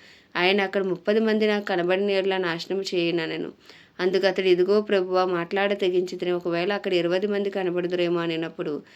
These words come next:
ఆయన, "ఆ ఇరవై మందిని బట్టి నాశనము చేయకుందుననగా"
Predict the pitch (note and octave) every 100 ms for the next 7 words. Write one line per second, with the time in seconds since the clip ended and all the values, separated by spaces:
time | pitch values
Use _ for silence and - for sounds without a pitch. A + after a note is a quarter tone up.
0 | - - _ E3+ F#3 F#3+ F#3 F3+ G3+ A3+
1 | A3 G#3+ G#3+ G#3 G3+ G3 F#3 E3+ F3 G3
2 | G3+ F#3+ F3 F3 F3+ F3 F3 D#3+ D#3+ D#3